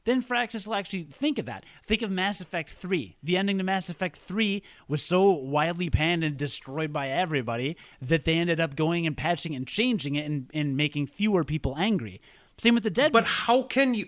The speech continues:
Speaker 2: but how can you quantify the response in, in,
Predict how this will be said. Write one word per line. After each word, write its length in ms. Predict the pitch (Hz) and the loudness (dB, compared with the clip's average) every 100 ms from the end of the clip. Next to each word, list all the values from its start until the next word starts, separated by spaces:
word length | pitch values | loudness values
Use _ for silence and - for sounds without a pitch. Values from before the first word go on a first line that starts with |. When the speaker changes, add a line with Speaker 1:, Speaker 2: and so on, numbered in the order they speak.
| - | -4
Speaker 2:
but 160 | 196 | -4
how 220 | 180 - 240 | -2 -2 -2
can 240 | 269 233 | 0 -2
you 140 | 202 | -4
quantify 1080 | 165 - - - 165 185 202 - 175 160 160 | -8 -14 -14 -6 -2 -2 -4 -4 -2 0 0
the 100 | 147 | -2
response 1080 | 135 131 - - 160 151 117 110 - - - _ _ _ _ _ - | -2 -2 -2 -4 -2 -2 -2 -6 -8 -10 -12 _ _ _ _ _ 4
in, 260 | 165 160 156 - | 6 6 2 0
in, 380 | 165 165 147 | 2 2 2